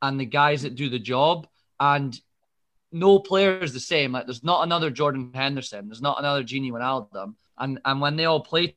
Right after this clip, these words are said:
together, it seems to work. And my concern this season is,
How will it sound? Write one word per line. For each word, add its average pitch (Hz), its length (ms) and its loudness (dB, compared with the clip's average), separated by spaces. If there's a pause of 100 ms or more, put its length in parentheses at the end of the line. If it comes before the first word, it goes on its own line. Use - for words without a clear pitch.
together, 123 540 -4 (220)
it 143 140 -6
seems 165 300 -6
to 127 120 -8
work. 131 440 0 (420)
And 139 240 -2
my 160 220 4
concern 160 560 -4
this 160 140 -4
season 139 280 -4
is, 127 360 -10